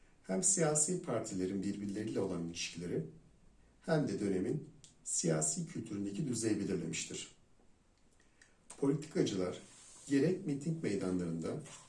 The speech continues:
gerekse de meclis kürsüsünden birbirlerine karşı zaman zaman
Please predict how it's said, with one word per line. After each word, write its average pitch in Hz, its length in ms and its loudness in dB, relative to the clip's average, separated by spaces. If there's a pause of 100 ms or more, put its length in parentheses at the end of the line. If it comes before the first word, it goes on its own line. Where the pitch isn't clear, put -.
(640)
gerekse 151 520 4
de 95 180 0 (260)
meclis 151 440 2
kürsüsünden 92 800 -2
birbirlerine 123 720 0
karşı 170 520 -4 (500)
zaman 143 460 2
zaman 98 420 -2